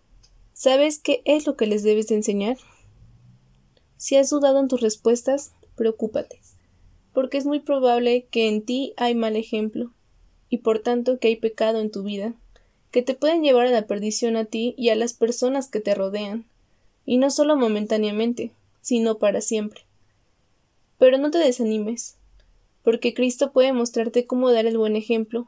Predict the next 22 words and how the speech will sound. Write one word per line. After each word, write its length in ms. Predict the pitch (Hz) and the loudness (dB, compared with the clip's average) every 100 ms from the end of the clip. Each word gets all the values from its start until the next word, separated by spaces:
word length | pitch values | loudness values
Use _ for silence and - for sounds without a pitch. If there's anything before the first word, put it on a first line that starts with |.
| _ | _
a 100 | - | -2
nuestros 340 | 226 226 254 226 | -2 0 -2 0
seres 240 | 240 269 | 0 0
queridos 600 | - 202 220 214 214 - _ _ _ _ | -2 -2 -2 -4 -6 -14 _ _ _ _
y 100 | 240 | 0
enseñarles 520 | 240 247 247 247 262 | 2 4 2 2 0
cosas 340 | - 247 262 240 | -2 0 0 0
buenas 340 | 226 240 226 | 0 0 -4
para 260 | - 196 202 | 0 0 0
sus 240 | - 202 | -6 -10
vidas, 360 | 214 202 214 - _ _ _ _ _ _ _ - | -8 -8 -8 -12 _ _ _ _ _ _ _ 0
para 220 | 240 240 | 2 4
que 120 | 247 | 2
todos 300 | 247 285 311 | 2 2 2
aquellos 420 | 285 247 247 262 | 0 2 4 2
que 120 | - 220 | 2 2
logren 360 | 233 262 285 | 4 2 2
creer 280 | 254 214 214 | 2 2 2
en 140 | 214 | 0
Él 220 | 208 269 294 _ _ | 0 -2 -4 _ _
se 200 | - 220 | -6 -2
salven 520 | 247 247 240 214 | 0 0 0 -4